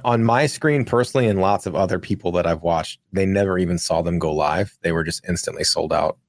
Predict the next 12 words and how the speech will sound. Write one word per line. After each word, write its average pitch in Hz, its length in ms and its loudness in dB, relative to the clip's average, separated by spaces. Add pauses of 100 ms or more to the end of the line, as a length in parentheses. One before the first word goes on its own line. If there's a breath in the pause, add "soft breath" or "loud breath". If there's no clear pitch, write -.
(180)
upon 87 320 -4
release. 80 420 0 (500 soft breath)
And 95 180 2
Nvidia 107 760 4 (360)
claims, 92 460 2
and 87 120 0
the 90 40 2
manufacturers 92 760 0
claim, 87 320 0
that 85 160 -2
they 87 140 0
had 82 340 0